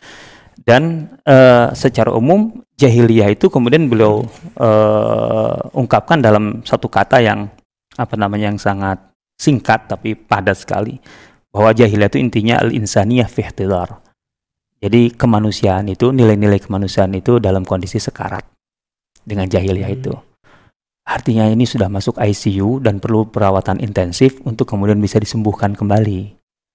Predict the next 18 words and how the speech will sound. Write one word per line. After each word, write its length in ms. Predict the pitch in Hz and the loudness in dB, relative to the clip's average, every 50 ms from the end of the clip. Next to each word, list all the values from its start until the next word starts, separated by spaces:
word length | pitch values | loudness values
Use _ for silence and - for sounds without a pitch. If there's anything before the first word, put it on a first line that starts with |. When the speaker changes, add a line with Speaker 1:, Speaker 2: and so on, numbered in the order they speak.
| _ _ _ _ | _ _ _ _
Speaker 1:
Nah, 120 | - 107 104 | -12 -8 -6
siapa 420 | - - 127 113 113 - - - 147 | -2 0 2 2 2 0 0 2 2
yang 240 | 135 123 113 110 | 2 2 2 0
bisa, 440 | 104 113 110 104 - - 101 95 95 - | -2 -2 -4 -2 0 0 0 0 -2 -8
Speaker 2:
Hmm. 380 | - - - 92 90 90 - - | -14 -18 -16 -16 -16 -16 -8 -2
Speaker 1:
eh, 340 | - - 113 110 107 101 104 | 2 4 4 4 4 4 2
apa 180 | - 107 - 113 | 0 0 0 0
namanya, 640 | 107 107 98 98 95 98 101 110 117 120 113 - - | -2 -2 0 0 -2 -2 -2 -2 -4 -4 -6 -8 -6
eh, 200 | - 139 113 107 | -2 0 2 2
merawat 480 | 107 110 110 107 98 87 90 107 123 - | 2 2 2 0 0 0 0 0 0 2
dan 140 | 131 120 117 | 0 0 0
kemudian 320 | 117 123 117 117 117 117 117 | 0 0 2 4 4 4 4
menyembuhkan? 800 | 120 117 117 117 117 123 127 117 - - 107 92 92 95 107 - _ _ _ | 4 2 2 2 4 4 2 2 2 -2 -2 -2 -2 -6 -10 -14 _ _ _
Maka 220 | - 104 101 - 127 | -6 -4 -2 -2 0
masuklah 420 | 113 98 92 - - - 135 120 | -2 -2 -4 -4 -2 0 2 2
ke 80 | - - | 2 0
bab 160 | 113 101 107 | -4 -2 0
dua. 440 | 107 117 117 110 92 90 87 87 | 2 2 4 4 2 2 -2 -4